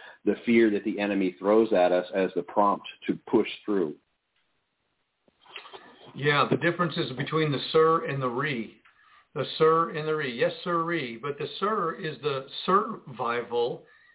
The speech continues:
Speaker 2: and the re is the revival. And I think people are misunderstanding, uh, what this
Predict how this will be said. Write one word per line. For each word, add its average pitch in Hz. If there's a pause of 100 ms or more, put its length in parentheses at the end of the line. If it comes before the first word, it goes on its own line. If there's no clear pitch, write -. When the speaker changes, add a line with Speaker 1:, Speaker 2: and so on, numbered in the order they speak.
(140)
Speaker 2:
and 151
the 131
re 170
is 127
the 131
revival. 131
And 135
I 156
think 202
people 175
are 139
misunderstanding, 143
uh, 127
what 143
this 135